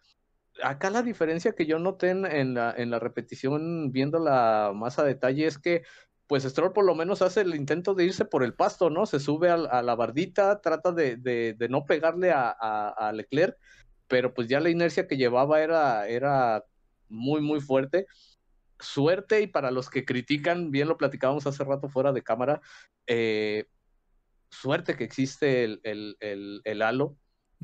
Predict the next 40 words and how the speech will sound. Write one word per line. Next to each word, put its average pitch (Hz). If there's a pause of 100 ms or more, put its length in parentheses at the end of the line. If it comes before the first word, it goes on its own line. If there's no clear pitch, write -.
(100)
La 104
verdad 110
es 127
que 127
para 104
los 104
que 104
critican 127
el 107
halo, 123
y, 104
y 101
la 101
verdad 123
es 196
que 131
muchos 156
lo 123
hemos 139
criticado, 123
me 139
incluyo 117
en, 101
en 101
esa -
parte, 113 (1200)
mucha 170
suerte 160
porque 120 (180)
pudo 143
haber 147
terminado 135
peor, 123
¿eh? 156
La 113
llanta 143
de 151
Stroll 143
se 143
ve 147